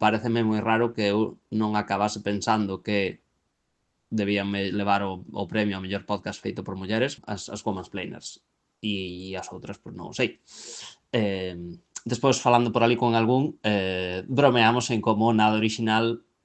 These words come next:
con ese nome non podería ter optado a este premio, aínda que non sei hasta que punto somos bastante originales, incluso,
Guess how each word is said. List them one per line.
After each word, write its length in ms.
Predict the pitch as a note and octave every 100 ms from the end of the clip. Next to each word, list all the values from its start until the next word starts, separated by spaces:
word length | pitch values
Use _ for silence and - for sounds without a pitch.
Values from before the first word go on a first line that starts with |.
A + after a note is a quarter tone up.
| _ _ _ _ _ _
con 200 | - C3+
ese 160 | - B2
nome 400 | A#2 A#2+ B2 -
non 160 | B2 A#2+
podería 400 | G#2 F#2+ F#2 F2
ter 160 | F#2 F2+
optado 560 | - F2+ F2 F2 -
a 160 | F#2+ F2+
este 160 | -
premio, 480 | G2+ D3+ G#2 F2 - -
aínda 320 | A2+ A2 A#2
que 480 | A#2+ A2 A#2 A#2 _ _ _
non 120 | E3 F3
sei 120 | A#2+
hasta 160 | -
que 80 | G2
punto 480 | - D3 A2 C#3+ - _ _ _
somos 320 | - - F#2+ F2
bastante 300 | F#2 F#2+ -
originales, 640 | - G#2 F2+ - - -
incluso, 480 | A#2+ G#2+ G2+ -